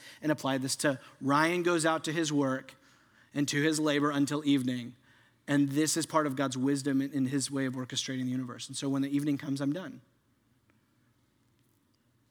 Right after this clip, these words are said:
Dallas Willard writes, "Bible memorization is absolutely fundamental to spiritual formation." He says, "If I had to choose between all the disciplines of the spiritual life, I would choose Bible memorization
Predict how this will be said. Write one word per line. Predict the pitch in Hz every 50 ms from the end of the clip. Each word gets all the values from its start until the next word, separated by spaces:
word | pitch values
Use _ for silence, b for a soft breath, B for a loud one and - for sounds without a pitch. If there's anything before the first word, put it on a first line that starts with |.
| _ _ _ _ - - -
Dallas | 143 165 165 165 165 -
Willard | 170 170 170 165 151
writes, | 143 139 135 135 131 - - - - - _ _ _ _ _ _ _ _ _ b b b b b -
"Bible | 131 127 170 175 190 190 214 220
memorization | 214 202 196 202 190 180 156 151 160 165 165 - - 202 208 214 214 214 B B B B B B
is | B 170 160 160 - -
absolutely | - 160 165 185 185 - - - 220 196 185 180 175 175 175
fundamental | 156 - - 175 175 170 165 165 165 165 156 143
to | 139 - 147
spiritual | - - - 160 147 - 160 139
formation." | - - 143 139 135 131 127 123 - 123 110 101 - - _ _ _ _ _ _ _ _ _ _ _ _ B B B B B B
He | B 180
says, | 180 - - 226 214 202 175 - -
"If | 196 180 165 - -
I | 170 170 190 208
had | 208 208 220 214
to | 214 214
choose | 208 - - 226 220 202
between | 170 185 165 156 185 185
all | 175 160 165 175
the | 180 180
disciplines | 156 147 165 160 - 185 - 190 185 180
of | 165 160
the | 143
spiritual | 135 - - 170 160 160 151 - 156
life, | 151 139 135 139 156 180 185 - - B B B B B B
I | B 160 175 190
would | 208 214 -
choose | - - 220 208 190 156
Bible | 135 123 151 143 160 185 185 196
memorization | 185 170 170 170 170 165 156 139 131 139 143 147 139 - 156 151